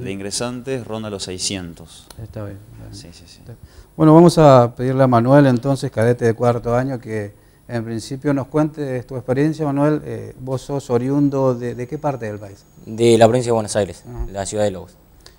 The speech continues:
Speaker 2: ¿Cómo nace tu, tu interés por incorporarte al ejército? ¿Fue de temprana edad, cuando, terminando la secundaria? ¿Cómo, cómo fue, digamos?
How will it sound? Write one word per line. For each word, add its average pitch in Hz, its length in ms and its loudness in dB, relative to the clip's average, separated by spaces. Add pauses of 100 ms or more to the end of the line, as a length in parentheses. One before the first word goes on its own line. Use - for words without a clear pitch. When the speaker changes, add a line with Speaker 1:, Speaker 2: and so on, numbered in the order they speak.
(160)
Speaker 2:
¿Cómo 196 320 0
nace 180 300 0
tu, 139 420 -2
tu 127 80 -10
interés 120 480 -2
por 120 180 -6
incorporarte 113 540 -6
al 120 80 -8
ejército? 127 600 -8
¿Fue 131 200 -10
de 123 80 0
temprana 120 440 -4
edad, 143 480 4
cuando, 110 320 -12
terminando 127 400 -6
la 117 60 -6
secundaria? 120 420 -12
¿Cómo, 147 160 -8
cómo 165 200 -2
fue, 156 260 -6
digamos? 98 220 -14